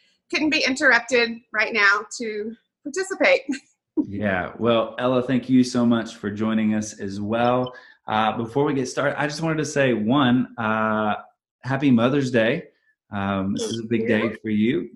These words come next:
Speaker 2: I'm grateful for all that you do. And then second, you're also a teacher.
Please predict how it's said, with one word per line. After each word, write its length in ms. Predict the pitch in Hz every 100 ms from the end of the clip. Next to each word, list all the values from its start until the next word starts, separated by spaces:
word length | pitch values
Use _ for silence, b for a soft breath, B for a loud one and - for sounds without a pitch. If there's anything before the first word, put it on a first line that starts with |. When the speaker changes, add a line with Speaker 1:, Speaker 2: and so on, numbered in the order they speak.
| -
Speaker 2:
I'm 140 | 104 95
grateful 420 | 104 107 - 104
for 220 | 107 -
all 160 | 107 104
that 140 | 92
you 140 | 104
do. 240 | 104 120 117
And 100 | 113
then 120 | 117
second, 500 | 117 123 123 135 117 B B _
you're 120 | 117
also 260 | 120 123 117
a 100 | 98
teacher. 680 | - - 135 - 156 156 151